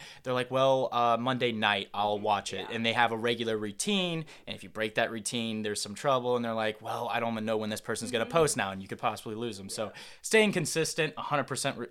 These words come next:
Speaker 1: agree, and I've seen it everywhere, being consistent with what you do.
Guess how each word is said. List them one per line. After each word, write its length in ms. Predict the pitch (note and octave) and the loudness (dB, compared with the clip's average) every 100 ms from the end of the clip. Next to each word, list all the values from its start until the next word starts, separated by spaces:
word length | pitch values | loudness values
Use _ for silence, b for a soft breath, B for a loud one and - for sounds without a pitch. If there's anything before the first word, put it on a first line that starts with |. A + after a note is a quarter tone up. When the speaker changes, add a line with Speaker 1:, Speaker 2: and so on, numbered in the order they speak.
| - | -6
Speaker 1:
agree, 580 | G#2 G2+ A#2 C3 C3 B2 | -4 -4 -2 0 0 0
and 180 | A2+ | -2
I've 180 | G#2 G2+ | -4 -4
seen 240 | - C3 A#2+ | -4 -2 -2
it 180 | A2+ - - | -2 -6 -2
everywhere, 480 | A2+ A2+ G2+ G2+ G2 | 0 0 -2 -2 -2
being 240 | G2+ G2+ | -6 -8
consistent 600 | G2+ G#2 C3 A#2 - A#2 | -6 -4 0 0 0 -2
with 180 | G#2+ - | -4 -14
what 300 | G#2 A2+ - | -2 0 0
you 100 | A2+ | -4
do. 320 | G#2 G2+ F#2+ | -4 -6 -6